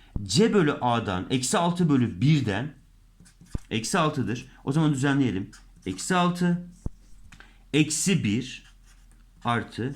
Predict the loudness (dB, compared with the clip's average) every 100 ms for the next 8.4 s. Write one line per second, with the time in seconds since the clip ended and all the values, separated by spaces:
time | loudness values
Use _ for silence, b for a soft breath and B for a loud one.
0 | -6 -4 -4 -8 -10 -6 -6 -6 -6 -6
1 | -4 -4 -4 -6 -8 -14 B B B -6
2 | -4 -2 0 0 0 0 -2 -2 -2 -2
3 | 0 0 0 -2 -2 -2 -4 -8 -18 -4
4 | 0 0 -2 -4 -14 -6 -4 -4 -2 -4
5 | -6 -16 -20 -10 -2 -2 -2 -4 -4 -2
6 | -4 -2 -6 -6 -8 -6 -6 -6 -6 -4
7 | -6 -10 B B B -6 -4 -2 -2 -2
8 | 0 -2 -4